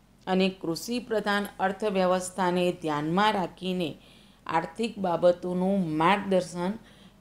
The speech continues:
કૌટિલ્યએ પોતાના અર્થશાસ્ત્રમાં રજૂ કર્યું છે.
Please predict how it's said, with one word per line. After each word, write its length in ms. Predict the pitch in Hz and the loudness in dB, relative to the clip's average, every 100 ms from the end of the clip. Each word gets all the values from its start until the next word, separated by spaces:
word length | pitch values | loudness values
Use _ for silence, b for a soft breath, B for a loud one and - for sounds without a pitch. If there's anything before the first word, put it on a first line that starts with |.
| - | 2
કૌટિલ્યએ 840 | 175 180 - 226 233 220 180 170 | 2 2 -4 -2 0 2 4 4
પોતાના 640 | 180 180 160 165 170 185 - | 2 -2 -2 -2 0 -2 -2
અર્થશાસ્ત્રમાં 960 | 196 196 214 190 160 147 160 160 170 233 - B B B B - | -2 -2 -4 -2 -4 -4 -4 -2 0 0 -4 B B B B -2
રજૂ 360 | 175 160 170 | 0 2 0
કર્યું 300 | 185 165 160 | 0 2 2
છે. 260 | 165 190 | 0 -2